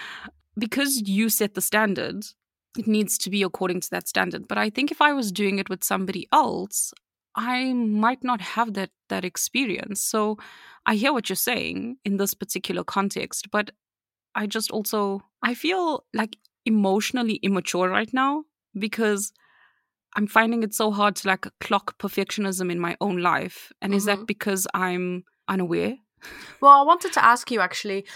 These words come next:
Speaker 2: um, whether you experience, like, ho-, what's the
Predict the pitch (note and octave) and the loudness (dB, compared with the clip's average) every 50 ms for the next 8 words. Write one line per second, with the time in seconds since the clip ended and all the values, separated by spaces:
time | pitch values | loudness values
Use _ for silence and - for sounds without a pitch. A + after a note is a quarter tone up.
0 | - - - F#3+ G3 G3 G3 G3+ G3 - - _ _ - G3+ F3+ F#3 G3+ G3 G3+ | -20 -10 -6 -4 -4 -4 -4 -6 -10 -14 -18 _ _ -16 -10 -4 0 2 2 2
1 | G3+ G#3 G#3 G3+ G3 F#3+ G3 F#3+ G3 G3+ G3+ G3+ G3 - - - - - G#3 G3 | 2 2 0 0 0 -2 -4 -4 -4 -4 -4 -4 -4 -6 -8 -8 -6 -6 -4 -4
2 | G3 F#3+ - - F#3+ G3 - - - - - A#3+ G#3+ A3 C4 D4 - - - A4+ | -4 -4 -4 -6 -6 -6 -6 -4 -4 -4 -4 -4 -2 -2 -2 -2 -4 -4 -6 -6